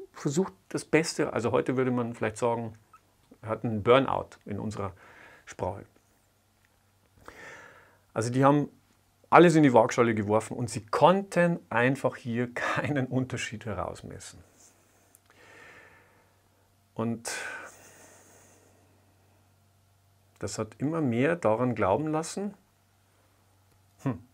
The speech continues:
hier könnte was dran sein.“ Albert Einstein wird im Rückblick dann einmal erzählen, dass er selber gar nicht so viel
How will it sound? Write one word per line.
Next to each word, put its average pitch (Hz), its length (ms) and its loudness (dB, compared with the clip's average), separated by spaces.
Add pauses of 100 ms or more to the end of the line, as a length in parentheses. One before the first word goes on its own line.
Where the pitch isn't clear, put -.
(220)
hier 117 140 -4
könnte 120 320 -6
was 139 160 -12
dran 156 280 -6
sein.“ 98 200 -12 (1300)
Albert 226 300 6
Einstein 254 560 2 (180)
wird 175 360 0
im 123 280 2
Rückblick 143 680 0
dann 135 460 -2
einmal 131 460 2
erzählen, 135 420 2
dass 151 160 0
er 160 180 8
selber 185 380 6
gar 175 220 2
nicht 208 200 0
so 240 480 4
viel 190 800 0